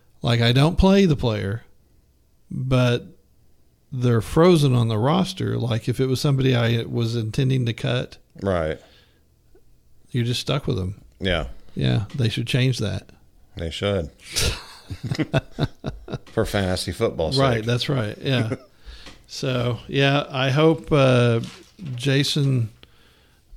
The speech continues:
Speaker 1: uh, heals up and, uh, gets his, uh, gets his puffiness taken care of.
Speaker 2: <laughs> His angry redness.
Speaker 1: <laughs>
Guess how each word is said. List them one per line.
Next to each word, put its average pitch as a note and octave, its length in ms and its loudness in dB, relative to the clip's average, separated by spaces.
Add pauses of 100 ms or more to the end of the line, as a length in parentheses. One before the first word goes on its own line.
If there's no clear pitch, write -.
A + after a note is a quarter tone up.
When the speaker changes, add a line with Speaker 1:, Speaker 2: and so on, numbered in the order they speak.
Speaker 1:
uh, B2+ 180 -2
heals C#3 400 0
up C#3+ 340 -2
and, A#2+ 480 -6
uh, A2+ 380 -2 (220)
gets B2 300 -2
his, A2+ 380 -2
uh, A#2 380 -2 (1800)
gets D#3 200 -4
his C3+ 140 -2
puffiness C3+ 500 4
taken B2+ 340 0
care B2 260 0
of. B2+ 280 0 (340)
Speaker 2:
<laughs> - 180 -20
His F2+ 380 -2
angry G2 440 0
redness. G2 640 0 (720)
Speaker 1:
<laughs> - 760 -20